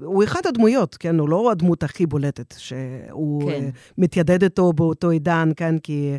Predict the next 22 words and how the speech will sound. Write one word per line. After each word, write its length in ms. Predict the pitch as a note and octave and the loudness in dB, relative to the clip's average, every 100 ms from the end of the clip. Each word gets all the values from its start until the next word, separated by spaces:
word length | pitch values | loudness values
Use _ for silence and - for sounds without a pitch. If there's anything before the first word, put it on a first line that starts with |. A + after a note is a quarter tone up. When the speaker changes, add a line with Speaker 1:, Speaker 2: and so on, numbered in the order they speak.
| - - _ _ | -8 -20 _ _
Speaker 1:
בעצם, 280 | - - C#4+ | -12 -6 -4
כן, 180 | D4 D4+ B3 | -2 2 4
אה, 220 | G3+ F#3 | 4 4
יש 200 | F#3 F#3+ | 2 0
שם, 180 | G#3+ G3+ | 0 2
אה, 480 | F#3 F3 E3 D#3+ D#3 - _ _ _ | 2 2 2 0 -2 -4 _ _ _
מין, 260 | F3 E3 D#3+ | 2 4 4
אה, 280 | D#3+ D#3+ D#3 | 2 -2 -4
חיי 280 | F3+ E3 | -2 0
לילה, 600 | E3 G3+ A#3 G#3+ G3+ F#3+ F#3+ | 2 2 2 2 2 0 -2
חיי 260 | E3 D#3 | -4 -4
לילה 340 | D#3+ E3+ E3+ D#3+ | -2 -2 -2 -4
של, 280 | - D#3 | -6 -6
אה, 300 | D#3 D3+ D3 C#3+ _ _ _ _ - | -4 -4 -6 -8 _ _ _ _ -2
פשע 880 | F#3 F#3 F#3+ F3 E3+ E3 E3 D#3+ D3+ | -2 -2 -2 0 2 2 0 -2 -4
ו-, 580 | D3 C#3+ C#3+ C#3 C#3 C#3 - _ _ _ - | -6 -6 -6 -6 -6 -8 -12 _ _ _ -6
אה, 40 | D#3 D#3 D3+ D3+ D3 D3 D3+ | -2 -2 -2 -4 -4 -4 -4
איזשהו, 400 | D3 - E3 D#3+ | -6 -8 -4 0
אה, 200 | D#3 D3+ F#3+ C4+ | 0 0 -4 -4
כן, 220 | C4+ C4+ B3 | -2 0 0
איזשהו, 420 | F#3 - F#3 F3+ | 0 0 2 2
אה, 280 | F3 E3+ | 2 2